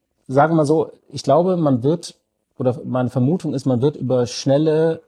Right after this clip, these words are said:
und direktere Hilfen reden und wir müssen jetzt schnell sein, groß denken und großzügig sein. Das ist eigentlich so ein bisschen so wie bei der Oder-Flut oder einer anderen Naturkatastrophe, wo man Menschen ja auch sehr schnell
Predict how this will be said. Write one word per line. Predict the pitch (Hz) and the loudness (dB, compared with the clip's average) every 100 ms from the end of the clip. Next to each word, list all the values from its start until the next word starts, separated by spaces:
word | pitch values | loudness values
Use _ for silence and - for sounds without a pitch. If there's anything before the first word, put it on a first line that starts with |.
| - | -6
und | 123 131 | -4 -2
direktere | 135 147 170 127 | -2 -2 -4 -2
Hilfen | 107 113 110 | -2 -2 -4
reden | 101 104 107 127 | -4 -2 0 -2
und | - 120 123 120 | -4 -4 -2 0
wir | |
müssen | 117 143 - | 2 0 0
jetzt | 135 131 - | -2 -2 -6
schnell | - 131 147 175 185 180 _ _ _ _ _ _ | -2 2 2 2 0 -4 _ _ _ _ _ _
sein, | - 143 143 151 143 | -4 0 2 2 0
groß | 110 147 170 - | 0 0 0 0
denken | 143 143 - 139 139 | 0 0 0 0 0
und | 123 | -2
großzügig | 110 113 123 - 104 98 | -2 -2 -2 -6 -8 -8
sein. | - 90 87 107 - | -8 -10 -10 -12 -6
Das | 117 | -2
ist | 175 - | -2 -2
eigentlich | 113 147 147 | -2 -2 -2
so | 147 | 0
ein | 131 | 0
bisschen | 156 170 147 | 0 -2 0
so | 135 | 0
wie | 135 | 0
bei | 131 | 2
der | 127 120 - _ _ - | 2 0 -2 _ _ -2
Oder-Flut | 151 160 135 - 131 117 | 0 2 0 0 -2 -2
oder | 107 107 | -2 -2
einer | 107 113 | -2 -2
anderen | 127 143 | 0 0
Naturkatastrophe, | 117 - 117 120 117 107 - 113 120 117 | 0 -2 -6 -6 -6 -6 -2 -2 -2 -2
wo | |
man | 120 123 | 0 2
Menschen | 110 143 - 139 | 0 0 -2 -2
ja | - | -2
auch | 110 | -2
sehr | 110 151 151 | 0 0 -2
schnell | - 120 113 156 | -2 0 2 0